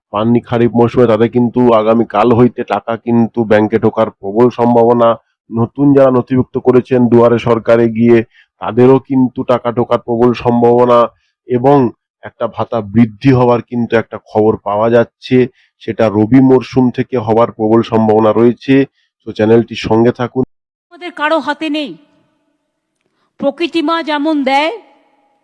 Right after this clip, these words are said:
Speaker 2: তেমনি নেয়। প্রকৃতি আছে বলেই শস্য শ্যামলা বাংলা আজকে ধান উৎপাদনে আমরা কিন্তু এক নম্বর হয়েছি।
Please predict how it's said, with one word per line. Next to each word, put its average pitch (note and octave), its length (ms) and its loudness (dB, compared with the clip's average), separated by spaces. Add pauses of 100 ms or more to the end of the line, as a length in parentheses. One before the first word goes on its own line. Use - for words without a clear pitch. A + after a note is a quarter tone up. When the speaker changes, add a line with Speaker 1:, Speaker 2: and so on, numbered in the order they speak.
(280)
Speaker 2:
তেমনি C#4 320 -4
নেয়। C4 460 -6 (1300)
প্রকৃতি C#4+ 440 -6
আছে D#4+ 260 -6
বলেই D#4 400 -4 (880)
শস্য D#4+ 380 -4
শ্যামলা D#4+ 380 -2
বাংলা C#4 540 -4 (840)
আজকে B3 300 -6
ধান B3 340 -4
উৎপাদনে D#4 480 -4
আমরা C#4+ 260 -4
কিন্তু D4 260 -10
এক E4+ 280 -8
নম্বর B3 320 -6
হয়েছি। G3+ 360 -14